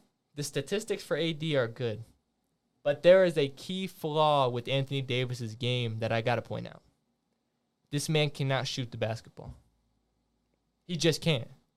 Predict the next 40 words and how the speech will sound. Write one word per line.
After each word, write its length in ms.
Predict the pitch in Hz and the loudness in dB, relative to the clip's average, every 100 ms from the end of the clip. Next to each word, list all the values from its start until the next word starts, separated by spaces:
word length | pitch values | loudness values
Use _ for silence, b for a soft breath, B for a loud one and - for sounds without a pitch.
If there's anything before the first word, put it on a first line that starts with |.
| _ - | _ 2
He's 160 | 165 | 6
a 60 | 156 | 6
terrible 580 | - 165 175 165 143 131 | 6 6 8 8 6 -2
shooter 380 | - 160 143 | 0 0 2
of 140 | 127 120 | 2 2
the 60 | |
basketball. 580 | 117 113 - - 107 117 117 _ | 0 0 -2 -10 -10 -10 -14 _
Mid-range, 680 | 151 180 151 127 110 104 - _ - | 4 4 6 4 2 -2 -8 _ 0
three-point 480 | 170 175 156 139 | 0 2 2 4
line, 280 | 120 113 110 | 2 0 0
it 100 | 127 | 0
doesn't 220 | 139 127 | 0 0
matter. 320 | 123 120 107 - _ _ _ | 0 0 0 -4 _ _ _
He's 200 | 147 131 | 2 2
a 80 | |
terrible 480 | 123 - 147 135 127 | 2 4 6 6 4
shooter. 460 | 120 139 127 107 110 _ _ _ | 0 0 0 0 -4 _ _ _
He's 200 | - 147 | -2 2
lost 340 | 139 151 143 139 | 8 8 8 6
all 120 | 135 | 6
confidence. 720 | - 127 107 64 - - - _ _ _ _ _ _ | 6 2 2 -8 -10 -14 -20 _ _ _ _ _ _
<laughs> 920 | - - _ _ - - - _ - - | -10 -10 _ _ -20 -20 -20 _ -10 -2
At 160 | 160 | 2
this 160 | 220 - | 2 0
point, 400 | - 233 190 - _ _ _ b b 185 | 2 4 4 -2 _ _ _ b b 2
A 220 | 214 254 | 4 4
D 260 | 180 254 277 | -2 -4 -2
is 200 | 175 170 | -2 -2
still 300 | - 214 220 | 2 2 4
the 120 | 175 | 0
same 280 | - 190 196 | 0 0 2
old 160 | 196 | 2
A 160 | 170 180 | 0 -2
D 340 | 156 190 202 | -4 -8 -6
in 180 | 160 160 | -4 -2
the 80 | 151 | -4
paint 380 | - 165 165 - | 0 0 0 -4
around 380 | 127 131 147 143 | -2 2 2 2
that 180 | 139 131 | 2 2
area. 540 | 151 147 127 110 | 0 0 -6 -8